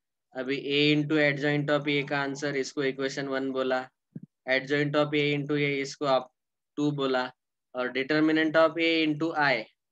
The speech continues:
इसको थ्री बोला, और वन, टू, थ्री से हमें तीनों इक्वल मिल गए, माइनस टू, ज़ीरो, ज़ीरो, माइनस टू मिले तीनों के तीनों। ऐसे ही थ्री by थ्री के लिए आप सॉल्व कर सकते हैं, ठीक है। तो ये क्वेश्चन मैं अभी बोर्ड के लिए सॉल्व करवा के नहीं दूंगा,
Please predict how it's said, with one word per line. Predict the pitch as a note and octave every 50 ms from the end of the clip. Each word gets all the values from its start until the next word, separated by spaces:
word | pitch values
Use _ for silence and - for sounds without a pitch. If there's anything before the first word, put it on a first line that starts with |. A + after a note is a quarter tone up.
| _ _
इसको | - C3 C3 - - D#3 D#3 D3+
थ्री | D3+ D#3 D3+ D3 C#3
बोला, | B2+ A#2 A2 G#2+ G2 - _ _ _ _ _ _ _ _ -
और | C3 B2+
वन, | B2+ C3 C3+ C#3 D3 D3
टू, | E3 D#3+
थ्री | D3+ D#3 D#3 D#3+
से | D3 D3+ D#3+
हमें | D3+ C#3+ C#3+ D3+ D3+ D3
तीनों | D3 D3 D3 D3+ D3+ D3
इक्वल | C3+ B2 B2 - B2+ C3 C3+ C3
मिल | B2 A2+ G#2+ G#2
गए, | G2 G2+ G2+ G2 _ _ _ B2
माइनस | B2+ C3+ C#3 D3 D3 D3 D3
टू, | D3+ D3
ज़ीरो, | C3+ C3 C#3 C#3 D3 D3+
ज़ीरो, | C#3+ C#3+ C#3 C3+ C3+
माइनस | C3 C3 C3 C3 C3+ C#3 C#3 -
टू | C#3+ C#3 C3+
मिले | C3 B2+ A#2+ A#2 A2+ A2+ - - -
तीनों | C3+ B2+ A#2+ A2+ A2
के | - A2+
तीनों। | G#2+ - G#2+ G2+ G2 _ _ _ _ _ _ _ _ _ _ _ - B2+
ऐसे | C#3 D3+ D3+ D3+ F#3 F3+
ही | F3+ F#3+ F#3
थ्री | F#3 F3+ F3 E3+
by | E3 E3+ E3+ E3+ E3
थ्री | F3 E3+ E3 D#3
के | E3 E3+ E3
लिए | E3 D#3+ E3 E3 E3 E3 D#3 _ _ _ _ _ _ _ _ _ _ _ _ _ _ _ _ -
आप | B2+ C3 C3+ C3 -
सॉल्व | - - B2+ A#2+ A#2+ A2
कर | - A#2 A2
सकते | - - G#2+ _ _ - G#2
हैं, | - _ _ _ -
ठीक | D3+ D3 D3
है। | F3 F#3
तो | F#3 F3
ये | D#3 D#3 E3
क्वेश्चन | E3 E3+ E3+ E3 E3 F#3 F3
मैं | F3 F3 F3 F3
अभी | E3+ E3+ F3 E3+
बोर्ड | D3+ D3 D3+ D#3 D#3+ D#3
के | D#3 E3
लिए | E3 E3 E3+
सॉल्व | D#3+ D#3 D#3 D3+ D#3 D#3
करवा | D#3 D#3 D3+ D#3 D#3
के | D3+ D#3 D#3+
नहीं | D#3+ D#3 D3+ D3+
दूंगा, | D3 C#3+ C3+ C3 C3 D3+ -